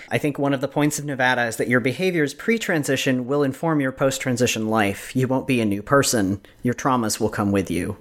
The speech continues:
The ways you coped with dysphoria will persist, and just trying to unpack everything in the middle of living your life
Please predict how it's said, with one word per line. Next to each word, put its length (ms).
The 80
ways 260
you 60
coped 280
with 100
dysphoria 480
will 100
persist, 440
and 140
just 240
trying 260
to 120
unpack 460
everything 420
in 60
the 80
middle 260
of 140
living 300
your 100
life 480